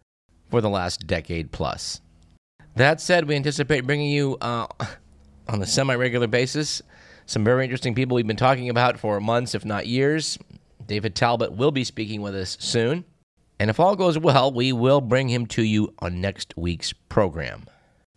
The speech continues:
After that, we're just not sure. But, uh, let's have some fun for today's program, shall we?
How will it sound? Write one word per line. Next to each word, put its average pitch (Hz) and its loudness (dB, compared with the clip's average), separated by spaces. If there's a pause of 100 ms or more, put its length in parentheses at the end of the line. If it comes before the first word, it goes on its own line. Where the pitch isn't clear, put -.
(120)
After 139 4
that, 196 2
we're 101 -4
just 110 -4
not 110 0
sure. 73 -4 (1000)
But, 147 4
uh, 156 6
let's 160 2
have 147 4
some 131 -4
fun 135 0
for 135 -8
today's 143 0
program, 76 -4
shall 80 -4
we? 139 -4